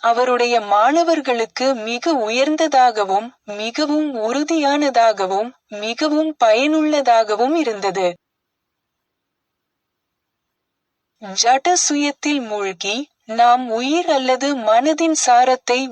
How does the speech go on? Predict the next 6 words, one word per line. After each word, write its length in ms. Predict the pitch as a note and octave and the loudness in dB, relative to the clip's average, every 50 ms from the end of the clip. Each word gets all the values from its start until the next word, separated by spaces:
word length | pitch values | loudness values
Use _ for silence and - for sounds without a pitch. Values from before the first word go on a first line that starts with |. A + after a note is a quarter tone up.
| G#3+ G#3 | -2 0
ஓரளவு 520 | A3 A#3 B3+ C#4 D4 D4+ D4 D4 C#4+ D#4+ D#4 | 2 2 2 2 2 2 0 0 0 0 0
மட்டுமே 520 | C4+ A#3+ - F4+ _ - C#4 C4+ C4 C#4 D4 C#4+ - | 2 2 2 0 _ -4 -4 -2 -2 -2 -4 -4 0
பகுத்தறிந்து 760 | - A3 G#3 A3+ C#4 D4+ - - D#4 C#4+ B3 A3 G#3 G3+ A#3+ C4+ C4+ | 0 0 0 0 -2 -6 -4 -2 -2 -2 -2 -4 -4 -4 -4 -4 -4
பிரதிபலிக்கிறோம். 1040 | - B3+ A#3+ B3+ D4 D4+ E4 D#4+ D4+ D4 A#3+ G#3+ G3 E3+ - G3+ G3 G3 F#3+ F#3+ F#3 F3+ F3 _ _ _ _ _ _ _ _ _ _ _ _ _ - | -4 -4 -2 0 0 0 -2 -2 -2 -2 -4 -4 -4 -6 -6 -4 -2 -2 -2 -4 -4 -8 -16 _ _ _ _ _ _ _ _ _ _ _ _ _ -18
ஜட 500 | G#3+ F#3+ F#3+ - A#3 A#3+ C4+ C4+ - F4+ F4+ | -14 -8 -2 2 4 4 4 4 2 2 2
சுயத்தை 540 | F4 - - D4 D4 D4+ D4+ D4 - - D4 | 2 0 0 0 0 0 -2 -2 -2 -2 -2